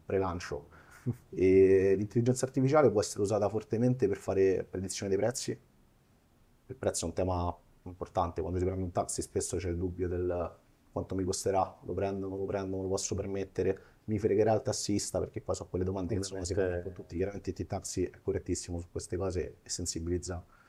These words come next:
Speaker 1: se fosse necessario, i
Speaker 2: Ah,
Speaker 1: tassisti.
Speaker 2: sì, è garanzia probabilmente.
Speaker 1: Eh, certo, assolutamente, la garanzia di entrambi in realtà,
Speaker 2: Esatto.
Speaker 1: sia del tassista che del cliente, quindi per questo tipo di use case è uno strumento molto importante.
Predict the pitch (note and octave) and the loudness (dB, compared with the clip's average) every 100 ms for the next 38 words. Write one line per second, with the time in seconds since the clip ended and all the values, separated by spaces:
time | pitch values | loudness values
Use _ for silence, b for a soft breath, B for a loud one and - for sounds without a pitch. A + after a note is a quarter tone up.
0 | b - F#2+ - F#2 - F2+ F2 F2 F2+ | b -12 -10 -4 -2 -2 -2 -2 -2 -2
1 | F2 - G#2+ - G#2 G2+ G#2+ G#2 F#2+ - | -2 -2 -4 0 2 4 2 2 0 2
2 | A2 F#2 F#2 F#2+ F#2 F#2+ G2 G2 - F#2 | 4 2 0 -2 0 -2 -2 -2 -2 -2
3 | F#2 - - A2 A2 - - G2+ G#2+ C3 | -4 -12 -2 0 0 -2 -6 -4 -4 0
4 | E3+ A#2+ G2+ A2 F#2 F#2 F2+ F#2+ F2 - | 4 4 4 0 0 0 0 -2 -4 -6
5 | A#2 G2 F2+ E2+ - B2 A2+ A#2 - C#3 | -10 -8 -8 -8 2 4 4 2 2 2
6 | C3 G#2 G2 G2 - F#2+ E2+ - F2 A2+ | 2 2 2 0 0 -2 -2 -6 -4 -2
7 | F#2+ F#2 - - - - A2 - G#2+ G#2+ | 2 2 0 -4 -4 2 2 2 0 2
8 | G#2 G#2 G2 - B2+ B2+ - G2 - B | 0 0 -4 6 6 8 4 0 0 B
9 | B - F#2 F#2 F#2+ G2 F#2+ G2 F2+ F#2 | B -4 -2 -2 -2 -2 -2 -4 -4 -6
10 | G#2+ - A2 F2 E2 | -4 2 2 2 -6